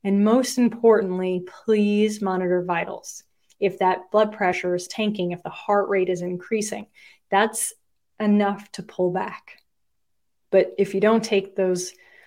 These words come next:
parameters, you don't know if the tolerance is there, minus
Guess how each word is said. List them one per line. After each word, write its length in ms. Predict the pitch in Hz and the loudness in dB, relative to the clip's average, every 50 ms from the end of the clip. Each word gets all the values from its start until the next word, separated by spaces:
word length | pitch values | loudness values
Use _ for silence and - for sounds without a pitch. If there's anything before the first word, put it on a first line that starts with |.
| _ _ _ _ _ _ - _ _ _ _ _ - | _ _ _ _ _ _ -20 _ _ _ _ _ -8
parameters, 680 | - - 196 190 202 214 214 208 180 170 175 180 175 175 | -2 2 4 4 6 6 4 4 2 2 2 0 0 -2
you 100 | 180 190 | -2 -2
don't 280 | 180 170 190 185 - - | 0 0 0 0 0 -2
know 260 | 185 185 185 185 180 | -2 0 0 0 0
if 160 | 175 180 - _ _ _ _ - | -2 -4 -8 _ _ _ _ -14
the 60 | 185 | -12
tolerance 540 | - - - 185 180 180 175 175 175 - - | -8 -4 -2 0 0 0 0 -2 -2 -4 -4
is 100 | 175 175 | -4 -2
there, 340 | 180 160 - - - - - - | -2 -2 -2 -4 -8 -10 -6 -2
minus 580 | 190 190 185 180 180 180 180 - - - - | 0 0 2 2 0 0 -2 -4 -8 -12 -14